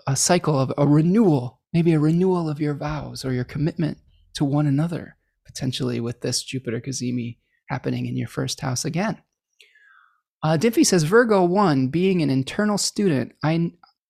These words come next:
know I get clarity wide. Sun de-, three degrees and Pluto seven." Yeah. So Dimphy, you and I are on the wavelength.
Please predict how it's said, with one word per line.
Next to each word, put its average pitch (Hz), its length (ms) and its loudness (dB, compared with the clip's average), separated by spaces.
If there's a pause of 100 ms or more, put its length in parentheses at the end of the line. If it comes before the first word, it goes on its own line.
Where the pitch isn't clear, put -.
(120)
know 170 380 4
I 160 160 0
get 156 180 -2
clarity 156 380 0
wide. 127 420 -2
Sun 165 300 -2
de-, 147 160 -2
three 180 280 0
degrees 147 420 2
and 120 180 -2
Pluto 139 360 -2
seven." 123 340 -4
Yeah. 156 220 -2 (300)
So - 160 0
Dimphy, 180 380 4
you 190 160 2
and 175 100 4
I 147 180 4
are 131 80 2
on 131 100 4
the 123 80 2
wavelength. 127 580 0